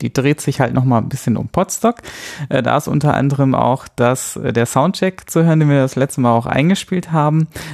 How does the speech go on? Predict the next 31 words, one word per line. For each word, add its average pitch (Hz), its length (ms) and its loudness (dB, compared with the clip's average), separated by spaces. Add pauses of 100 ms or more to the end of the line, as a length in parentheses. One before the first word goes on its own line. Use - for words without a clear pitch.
Aber 131 300 2
was 135 160 0
mich 170 100 0
da 165 80 0
ein 139 100 2
bisschen 135 220 -2
überrascht 120 420 -2
hat 143 80 0
und 127 140 2
was 117 120 0
ich 117 120 -2
sehr 117 220 0
schön 135 240 0
fand, 123 260 -2
weil 107 100 -2
ich 113 120 -4
diese 113 280 -4
Lagerfeueratmosphäre 127 1300 0
dieses 117 300 -6
Jahr 113 100 0
überhaupt 113 320 2
nicht 147 220 0
genießen 131 420 2
konnte, 123 400 0
weil 117 220 0
zeitlich, 123 500 -2
ich - 240 -10
hab - 180 -6
da - 160 -2
schon 123 220 -2
geschlafen, 117 520 -2